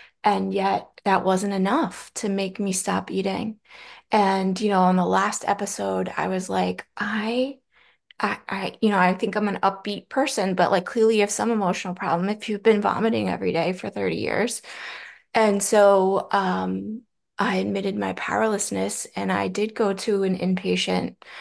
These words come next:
uh, big book based program for food. And, you know, that had never been mentioned to me before. Um, you know, and, you know, it, and it was really like, you know, uh,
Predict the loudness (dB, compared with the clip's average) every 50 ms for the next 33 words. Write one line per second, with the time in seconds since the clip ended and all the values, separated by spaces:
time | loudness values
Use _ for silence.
0 | -18 -18 -10 -2 2 2 2 2 4 2 0 0 2 0 0 0 0 -2 0 0
1 | 0 0 -2 -6 -6 -2 0 0 0 2 0 0 -2 -4 -6 -8 -8 -6 -4 -2
2 | -2 0 0 0 0 -2 -2 -2 -2 0 0 0 0 2 2 2 2 4 4 4
3 | 2 2 0 -2 -2 -2 0 2 2 2 2 2 0 -2 0 0 0 0 0 0
4 | 0 -2 -4 -6 -6 -6 -6 -6 -4 -2 -2 -2 0 0 -2 -2 -2 -2 -2 0
5 | 2 2 2 0 0 -4 -12 -14 -14 -14 -14 -14 -16 -2 0 2 2 4 2 2
6 | 0 0 2 2 2 4 4 2 2 0 2 2 2 2 2 0 -2 -4 -4 -6
7 | -2 0 0 2 2 2 2 2 0 0 0 -2 -2 -2 -4 -4 -2 -2 0 0
8 | 0 0 0 0 -2 -2 -2 -2 -4 -4 -4 0 0 2 0 0 0 2 2 4
9 | 4 2 0 -2 -10 -18 _ _ -20 -20 -20 -20 _ _ _ -2 -2 0 0 0
10 | -2 -2